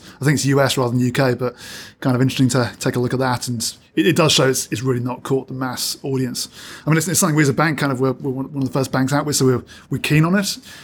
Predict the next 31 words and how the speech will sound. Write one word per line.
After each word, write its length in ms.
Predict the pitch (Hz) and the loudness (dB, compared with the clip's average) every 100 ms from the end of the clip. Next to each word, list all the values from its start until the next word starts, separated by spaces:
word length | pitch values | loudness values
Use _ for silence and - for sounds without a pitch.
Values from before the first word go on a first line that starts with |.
| - | -2
But 60 | 156 | 2
there's 160 | 156 156 | 4 4
always 160 | 143 | 2
that 80 | 143 | 0
thing 220 | - 147 | 2 2
of, 140 | 135 - | 2 -2
for 200 | - 147 | -2 -2
the 100 | - | 0
customer, 560 | 160 - 180 170 151 - _ _ | 0 0 0 0 0 -6 _ _
can 240 | - 156 151 | -4 -2 -2
it 160 | - | -2
be 160 | 139 127 | 0 0
different 340 | 147 143 139 | 0 -2 -4
enough 420 | 131 139 123 - - - - - - | -2 -2 -4 -8 -18 -20 -20 -14 -2
to 380 | 139 131 131 135 | 2 4 2 0
what 200 | 143 143 | -4 -2
you're 100 | 135 | 2
doing 220 | 147 143 | 4 4
already? 320 | 135 147 170 | 2 4 4
And 180 | 131 117 - - - - - | 4 -2 -10 -20 -20 -12 0
a 40 | |
market 240 | 156 156 | 0 0
like 100 | 147 | -2
the 60 | 135 | 0
U 60 | 127 | 0
K, 240 | 139 147 | 2 4
where 120 | 139 | 4
you 60 | 135 | 2
had 140 | 143 | 0
contactless, 720 | 151 139 165 160 - - - 139 | 0 -2 -2 -2 -2 -4 -4 -2
um, 360 | 123 120 117 | 0 0 -2